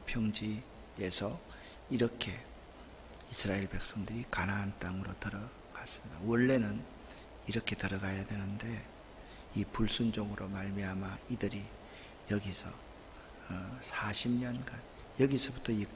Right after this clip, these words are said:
이까지가 이십 년, 이 년이고 나머지 이 부분이 삼십팔 년간 이들이 광야를 유리방황하였는데, 사실 유리방황이 아니라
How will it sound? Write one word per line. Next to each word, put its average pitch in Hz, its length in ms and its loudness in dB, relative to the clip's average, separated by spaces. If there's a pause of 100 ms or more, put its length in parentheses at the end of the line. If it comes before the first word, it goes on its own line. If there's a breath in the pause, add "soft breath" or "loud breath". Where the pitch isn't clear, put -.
(180)
이까지가 110 760 0 (200)
이십 107 260 6
년, 110 340 6 (360)
이 107 120 8
년이고 113 540 6 (560 loud breath)
나머지 107 540 6 (400 loud breath)
이 123 100 12
부분이 113 540 4
삼십팔 120 680 0
년간 117 440 0 (680 loud breath)
이들이 95 320 0
광야를 95 640 0 (220)
유리방황하였는데, 104 1800 -2
사실 120 400 0
유리방황이 117 600 4
아니라 107 460 0